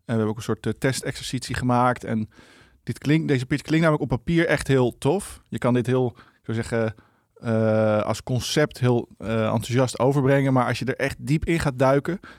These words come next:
kwamen wij meer en meer tot de conclusie dat dat gewoon te risicovol is. En ja, ik denk niet de kijker op die manier vast gaat houden.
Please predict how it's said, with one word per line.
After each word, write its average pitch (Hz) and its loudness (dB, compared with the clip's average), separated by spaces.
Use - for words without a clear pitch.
kwamen 131 0
wij 123 2
meer 135 2
en 139 2
meer 131 2
tot 127 -4
de - -16
conclusie 147 -2
dat 143 2
dat 131 2
gewoon 123 0
te 143 2
risicovol 127 0
is. 113 -2
En 113 0
ja, 107 -2
ik - -10
denk 120 -4
niet 139 -2
de 127 -6
kijker 120 0
op 110 -8
die 127 0
manier 123 2
vast - -4
gaat 110 -4
houden. 107 -2